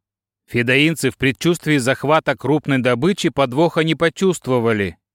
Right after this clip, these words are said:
и на правах хозяев быстро один за другим стали проникать внутрь бункера. «Когда будешь сигнал подавать?» —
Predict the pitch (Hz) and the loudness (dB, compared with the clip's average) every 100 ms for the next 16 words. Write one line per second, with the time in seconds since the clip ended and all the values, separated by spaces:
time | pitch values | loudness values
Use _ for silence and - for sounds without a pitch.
0 | _ _ 113 127 135 113 143 147 165 143 | _ _ -4 0 0 0 0 4 2 0
1 | - 123 117 185 170 139 101 127 165 - | -2 -2 0 2 2 -2 -4 0 0 0
2 | 123 117 117 139 127 123 113 113 120 180 | 0 0 2 0 0 0 0 -2 0 -2
3 | - - 156 160 135 127 120 - 131 120 | -2 0 2 0 -2 -2 -2 0 -2 -2
4 | 101 117 113 117 104 120 104 104 92 80 | -2 -4 -2 -2 0 -2 -2 -4 -6 -10
5 | _ _ _ _ _ _ _ _ - 139 | _ _ _ _ _ _ _ _ -4 -2
6 | 160 175 156 160 - 151 175 151 127 117 | 0 0 0 -2 -2 0 0 0 0 2
7 | 113 95 | 0 -2